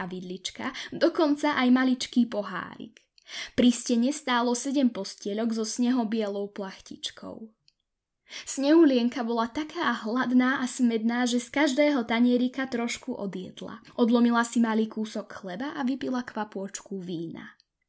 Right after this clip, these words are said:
A potom, pretože bola veľmi unavená, ľahla si do jednej z postieľok. Nebola jej však dobrá. No neboli jej dobré ani ďalšie. Jedna bola priúzka, druhá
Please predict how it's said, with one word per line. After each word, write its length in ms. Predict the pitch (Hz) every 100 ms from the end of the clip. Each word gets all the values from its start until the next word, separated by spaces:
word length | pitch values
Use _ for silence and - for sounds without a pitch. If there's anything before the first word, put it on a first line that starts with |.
| _ _ - - -
A 140 | - 254
potom, 400 | 302 302 220 220
pretože 480 | 226 226 226 214 202
bola 320 | 208 208 202
veľmi 400 | 220 226 220 214
unavená, 800 | 233 226 214 208 202 208 233 285 - - - -
ľahla 480 | 220 226 240 240 254
si 160 | 262
do 80 | 220
jednej 400 | 214 214 202 196
z 160 | - -
postieľok. 800 | - - - - - - - - - _ _ _ _ _ _ _ _ _ _ _ -
Nebola 240 | 226 208 202
jej 160 | 214
však 240 | 214 247 240
dobrá. 400 | 220 208 - - - - _ _ _ _ _ - -
No 160 | 269 262
neboli 420 | 254 285 294 311
jej 60 | 254
dobré 320 | 240 240 262
ani 320 | - 294 302
ďalšie. 800 | 277 190 - - - - - -
Jedna 320 | 247 226 208
bola 240 | 202 190 -
priúzka, 640 | 247 269 294 302 - 294
druhá 400 | 226 214 -